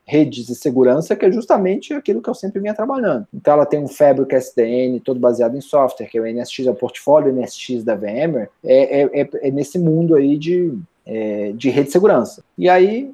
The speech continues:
entrei na V M ware, né? E aqui eu me encontrei, porque aqui na V M ware é onde eu tenho,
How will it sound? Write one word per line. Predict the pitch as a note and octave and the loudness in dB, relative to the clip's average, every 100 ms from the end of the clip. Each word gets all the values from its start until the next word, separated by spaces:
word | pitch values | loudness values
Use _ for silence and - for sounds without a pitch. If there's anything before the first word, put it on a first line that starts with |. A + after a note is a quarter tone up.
| _ | _
entrei | B3+ A#3+ F3+ | -6 0 0
na | E3 | -2
V | D#3+ | -6
M | B3 E3+ G2+ | -8 -8 -10
ware, | F2+ _ | -14 _
né? | C3 D3+ | -14 -12
E | F3+ F3 | -10 -4
aqui | G3+ G3+ G3+ | -4 -4 -4
eu | G#3+ | -4
me | A3+ | -4
encontrei, | A3+ C4 D#4 - G3+ | -4 -6 0 4 4
porque | - E3 - C#3+ | 4 -2 -4 0
aqui | C3 - D#3 F#3 | 0 -2 -4 -4
na | E3 | -4
V | D3+ | -4
M | C3+ D3+ F3+ | -4 -4 -4
ware | F3+ | -4
é | |
onde | D#3 D#3 | -4 -6
eu | C#3+ | -8
tenho, | - C#3 C3+ | -8 -8 -8